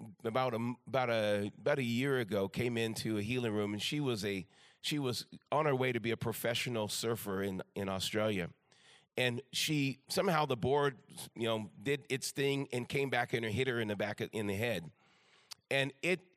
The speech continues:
it caused such brain damage that she couldn't surf again. She actually lost all of her equilibrium. She couldn't, things that w-, were normal were no longer normal anymore. She couldn't even drive in a car. She, her license was taken from her.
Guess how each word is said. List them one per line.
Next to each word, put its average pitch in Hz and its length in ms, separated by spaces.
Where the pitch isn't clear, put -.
it 151 160
caused 139 320
such 120 260
brain 147 320
damage 117 440
that 113 140
she 160 220
couldn't 123 380
surf 135 320
again. 123 300
She 127 300
actually 117 520
lost 123 300
all 117 140
of 113 80
her 110 80
equilibrium. 113 840
She 160 180
couldn't, 139 500
things 196 280
that 147 140
w-, 135 300
were 139 140
normal 139 400
were 120 120
no 127 200
longer 117 300
normal 110 460
anymore. 90 320
She 170 160
couldn't 196 240
even 143 180
drive 123 280
in 107 80
a 110 40
car. 117 360
She, 127 300
her 131 120
license 123 480
was 107 140
taken 120 340
from 110 240
her. 107 300